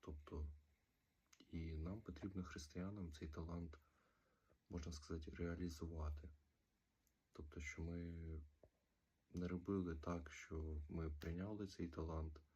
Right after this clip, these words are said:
і пішли його закопали просто. Нам потрібно приумножити його в десять раз, в сто крат. Тому що, якщо ми цього робити не будемо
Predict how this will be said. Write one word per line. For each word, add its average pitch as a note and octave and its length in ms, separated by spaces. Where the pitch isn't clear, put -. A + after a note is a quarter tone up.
і D#2 120
пішли D2+ 500
його E2 200
закопали D2+ 760
просто. - 480
Нам F2 140
потрібно D#2+ 840
приумножити E2+ 840
його D#2 220
в D2+ 100
десять D#2+ 480
раз, D2+ 400
в - 60
сто E2 300
крат. D#2+ 380
Тому F2+ 200
що, D#2+ 540
якщо - 240
ми F2+ 120
цього F2 220
робити F2 340
не F2 60
будемо E2 580